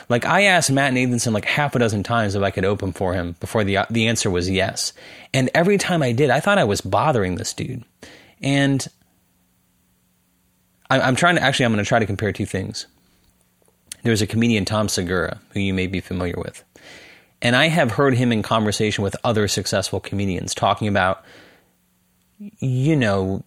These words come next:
people who used to ask them to open for them or at, would ask to, like, do a guest spot on their shows or, or something like that. They always th-, saw them as, like, kind of pariahs. There was something about them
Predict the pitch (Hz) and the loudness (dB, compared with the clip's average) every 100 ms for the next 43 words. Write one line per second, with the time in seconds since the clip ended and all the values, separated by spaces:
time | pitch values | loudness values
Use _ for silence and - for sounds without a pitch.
0 | - - 180 175 135 135 127 139 - 104 | -4 0 2 4 4 4 2 0 -2 -4
1 | - 69 67 - 120 135 - - 113 101 | -4 -12 -12 -2 0 2 0 0 0 0
2 | - - 117 127 107 - 92 85 85 101 | -2 -4 -2 0 -2 -2 -4 -2 -4 -6
3 | 127 - 101 95 107 110 110 110 110 - | -8 -4 0 2 0 2 2 2 0 -2
4 | - 95 90 104 104 95 98 95 - 95 | -2 -2 -2 -2 -2 0 0 0 -2 -2
5 | 90 87 87 - - - - 92 90 92 | 0 -4 -6 -10 -16 -8 -2 0 0 -2
6 | 92 87 87 - - - - _ 98 95 | -2 -4 -4 -12 -20 -20 -20 _ -4 0
7 | 135 120 95 92 90 123 160 131 - - | 0 0 0 0 2 2 2 0 -4 -16
8 | - - 120 117 107 101 98 92 92 90 | -6 2 4 4 2 0 -2 -2 -2 -2
9 | 87 - _ _ _ _ _ _ - 123 | -4 -12 _ _ _ _ _ _ -6 -4
10 | 104 - 101 95 95 92 - - - _ | -4 -2 0 2 2 0 -4 -10 -14 _
11 | - _ _ - 101 101 - 139 131 113 | -20 _ _ -2 0 0 0 0 2 4
12 | 104 104 110 | 2 2 0